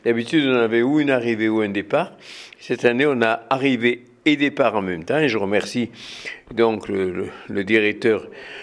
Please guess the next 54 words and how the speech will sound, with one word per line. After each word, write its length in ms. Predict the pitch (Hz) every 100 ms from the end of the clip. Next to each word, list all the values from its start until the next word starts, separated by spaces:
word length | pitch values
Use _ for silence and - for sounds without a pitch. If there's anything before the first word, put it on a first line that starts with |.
| -
du 80 | 117
Tour 180 | 113 123
de 100 | 113
France, 280 | - 131 117
Monsieur 280 | 101 - 104
Prudhomme, 480 | 117 104 127 120
de 80 | 104
nous 200 | 101 95
avoir 260 | 101 101 95
accordé 380 | 85 110 98 107
cette, 340 | - 92 -
euh, 240 | 92 90
faveur. 560 | 82 92 92 123 214 - - - -
Il 20 | 135
y 60 | 165
a 20 |
des 80 | 151
années 300 | 139 165 202
qu'on 520 | 147 131 120 120 123
a 80 | 120
des 100 | 123
relations 420 | 123 120 - 127
privilégiées, 640 | 151 147 123 101 98 143
que 180 | - 104
j'ai 260 | 92 135 160
des 180 | 117
relations 460 | 95 104 98 - 123
privilégiées 520 | 110 113 107 101 113
avec 160 | 151 123
Monsieur 320 | 110 - 123
Prudhomme, 460 | - 104 117 139 123
le 80 |
directeur 480 | 104 107 98 98 127
du 120 | 104
Tour 200 | 98 117
de 80 | 90
France. 420 | - 107 131 151 - -
Chaque 340 | - 147 143
fois 260 | 156 170 156
qu'il 180 | 160 -
peut, 520 | 135 135 127 113 110 -
qu'il 140 | 117
peut 180 | - 139
nous 140 | 120
faire 220 | 110 120
avoir 360 | 107 107 113 104
une, 180 | 104 107
ou 180 | 143 143
une 100 | 147
étape 300 | 139 139 135
du 120 | 123
Tour 220 | 120 139 117
de 60 |
France 520 | 113 120 117 110 -